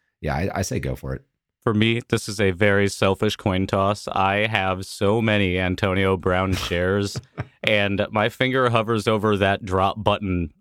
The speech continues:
Speaker 2: all the time, and I can't do it. And it seems like, like I said, sixty-nine percent of leagues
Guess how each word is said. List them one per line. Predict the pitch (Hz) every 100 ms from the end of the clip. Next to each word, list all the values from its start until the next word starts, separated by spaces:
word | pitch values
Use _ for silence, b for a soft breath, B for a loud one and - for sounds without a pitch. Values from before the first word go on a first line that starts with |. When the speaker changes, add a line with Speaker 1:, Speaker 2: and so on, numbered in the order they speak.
| -
Speaker 2:
all | 107 95
the | 95
time, | 87 104 82 80 78 76 -
and | 98 95 95 95 - -
I | 104
can't | 120 139 147 104
do | 101 117
it. | 95 69 - -
And | 98 104 104 101 - - -
it | 110
seems | - 131 143
like, | 123 120 -
like | 120
I | 117
said, | - 113 85
sixty-nine | - 135 - 123 123 117
percent | 110 - 117 110
of | 110 95
leagues | 110 113 101 95